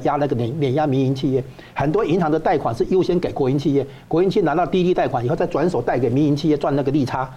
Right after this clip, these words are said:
这样子玩什么呢？对不对？然-，然后呢，我们现在谈政府跟企业的关系，而不是在那边搞协商会议，同-，啊，那是这个样子。有一个东西叫做国家，叫 state；一个东西叫做社会，叫 society。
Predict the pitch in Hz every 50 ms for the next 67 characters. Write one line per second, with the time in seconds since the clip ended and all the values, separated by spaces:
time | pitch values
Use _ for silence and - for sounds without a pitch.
0 | - - - - - - - 208 185 151 - 131 165 208 - 95 113 123 135 156
1 | - 185 165 160 170 165 - - - - - - 175 175 - 147 156 180 226 185
2 | 175 165 165 - - - - - - - - - - 151 165 180 196 214 196 196
3 | 151 147 165 - - - - - - - 262 233 170 - 131 123 180 180 185 180
4 | - 208 175 156 135 120 120 139 131 127 127 131 131 - 147 135 165 170 165 185
5 | 160 151 160 160 160 165 160 - - - - - 101 - - 151 127 - 151 139
6 | 127 147 127 131 127 117 123 - - 120 - - - - 98 - - - - -
7 | - - - 180 175 - 175 - 185 185 160 170 156 139 113 98 - - - -
8 | - - - 139 170 214 233 190 165 202 190 185 180 180 185 170 170 131 127 127
9 | 135 135 143 131 135 156 131 - - - - 139 120 - - - - - - 170
10 | 180 165 - - 175 170 165 170 185 165 165 156 - - - - - 202 160 131
11 | - 143 120 156 135 - 147 117 - 147 143 135 123 113 - - -